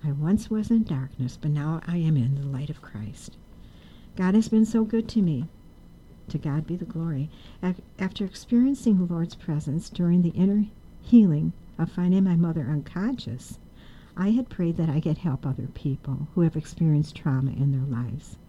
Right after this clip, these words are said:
Twenty-five years later, in an inner healing ministry came into my life, and I studied in it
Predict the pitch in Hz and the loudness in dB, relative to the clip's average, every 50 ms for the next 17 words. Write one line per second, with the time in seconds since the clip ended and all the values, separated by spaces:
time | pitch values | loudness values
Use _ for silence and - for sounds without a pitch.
0 | - - - - - - - - - - - - - - 269 294 302 285 - - | -20 -20 -20 -20 -20 -20 -20 -20 -20 -18 -16 -8 -4 -2 0 0 0 -2 -4 -6
1 | - 196 190 196 202 202 - 151 156 165 180 175 - 143 135 139 139 131 104 110 | -4 -4 -2 -2 -2 -2 -2 -2 -2 -2 -4 -6 -6 -4 -2 -2 -2 -2 -2 -4
2 | 110 127 - - - - - - - - - - - - - - - 180 175 160 | -6 -6 -8 -14 -20 -20 -20 -20 -20 -20 -20 -20 -20 -20 -20 -4 0 4 4 4
3 | 156 143 139 - - - - - 185 190 208 214 214 202 - 202 180 175 170 165 | 4 2 0 -4 -6 -10 -2 2 4 4 6 4 4 2 2 4 4 4 4 4
4 | 165 160 156 156 165 180 180 180 180 - - 143 143 143 143 - - 165 151 147 | 4 6 6 6 6 4 4 2 0 -2 -4 -2 0 0 -2 0 2 4 4 6
5 | 160 160 180 - - 175 160 156 135 131 147 151 - - - 147 151 135 120 139 | 6 4 4 4 4 4 4 4 4 2 0 -2 -4 -10 -8 -4 -4 -2 -2 -4
6 | 127 - - - - - - - - - - - - - - 185 185 185 185 190 | -4 -6 -10 -16 -18 -20 -20 -20 -20 -20 -20 -20 -20 -4 2 4 4 6 4 2
7 | - - - 208 196 196 208 214 226 220 220 - - - - - - - - - | 0 -4 -2 -2 0 2 2 2 0 0 -4 -8 -12 -16 -18 -18 -18 -6 -2 2
8 | 180 160 151 139 160 - | 2 4 4 2 0 -4